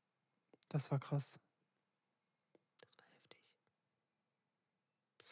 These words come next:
Speaker 2: Auch seit dem Spiel hat er auch irgendwie nie mehr <laughs> irgendwo Fuß gefasst tatsächlich. So ist heftig, wie so ein Spiel so eine ganze Karriere zerstören kann. Ne?
Speaker 1: Aber warum hat das Spiel seine Karriere zerstört?
Speaker 2: Naja, er hat im Champions League-Finale zwei Patzer gemacht, wurde danach,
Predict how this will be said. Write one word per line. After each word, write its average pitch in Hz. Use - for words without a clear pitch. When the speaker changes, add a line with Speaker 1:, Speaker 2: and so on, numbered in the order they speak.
Speaker 2:
Auch 120
seit 143
dem 180
Spiel 165
hat 151
er 143
auch 139
irgendwie 143
nie 185
mehr 190
<laughs> -
irgendwo 208
Fuß 233
gefasst 131
tatsächlich. 123
So -
ist 120
heftig, 143
wie 139
so 139
ein 165
Spiel 160
so 143
eine 143
ganze 151
Karriere 143
zerstören 117
kann. 120
Ne? 123
Speaker 1:
Aber 143
warum 143
hat 151
das 151
Spiel -
seine 147
Karriere 160
zerstört? 151
Speaker 2:
Naja, 127
er 139
hat 143
im 143
Champions 165
League-Finale 147
zwei 143
Patzer 170
gemacht, 180
wurde 147
danach, 139